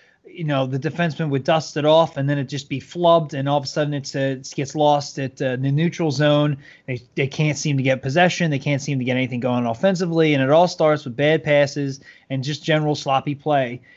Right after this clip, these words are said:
And I didn't expect to see that, but I was really hoping not to. That's something I want stressed by the coaching staff, because that's a quick way to get behind. And it looks like they, you didn't see any of that. They came out strong. They came out like they were, you know, it wasn't perfect, but how they w-,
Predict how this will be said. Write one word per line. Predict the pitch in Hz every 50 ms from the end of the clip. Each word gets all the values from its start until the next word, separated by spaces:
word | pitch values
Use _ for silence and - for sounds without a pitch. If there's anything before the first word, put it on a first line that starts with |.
| _ _
And | - 131 131 123
I | - 151
didn't | 156 214 196 175
expect | 135 - - - - 165 165 165 _
to | 202
see | 165 - - 220 214
that, | 214 226 226 240 -
but | - 139
I | 135
was | 135 120 127
really | 156 170 170 160
hoping | 135 143 160 156 165 147 131 123
not | 113 110 147 147 151 151 -
to. | - 214 214 214 233 240 - - _ _
That's | - 139 135
something | - 180 160 135 165 156
I | 139
want | 135 135 147 147 139 131
stressed | - - - - - 143 143 170 165 - - _
by | 160 151
the | 143 135
coaching | 139 - 151 151 - 190 190 180
staff, | - - 208 190 196 226 226
because | - 160 151 135
that's | 185 - -
a | 165
quick | - - 190 190 -
way | 175 165
to | 147 139
get | 143 -
behind. | - 110 110 127 135 135 127 123 120 113 - - - - - _
And | 147 139 147
it | 147 151
looks | 190 - - -
like | 226 214 208
they, | - 220 214 208 180 160 147 151
you | 165 175
didn't | 185 214 220 180
see | - - 220 214
any | 214 208 202 196
of | 170
that. | 143 117 110 110 -
They | 143
came | 135 - 185 180 180
out | 185 180 151
strong. | - - 185 175 190 196
They | 190
came | - 196 202 202
out | 208 208 190 190
like | 196 185 185
they | - 196 190
were, | 185 190 190 180 175 - - - - -
you | - 214
know, | 208 202
it |
wasn't | 202 220 202 190 190 -
perfect, | - 220 226 - - 170 175 180 185 -
but | 175 165 160 - 156 156 151 -
how | - - - 185 190 190 190
they | 170 170 180 175 175
w-, | 170 160 170 185 180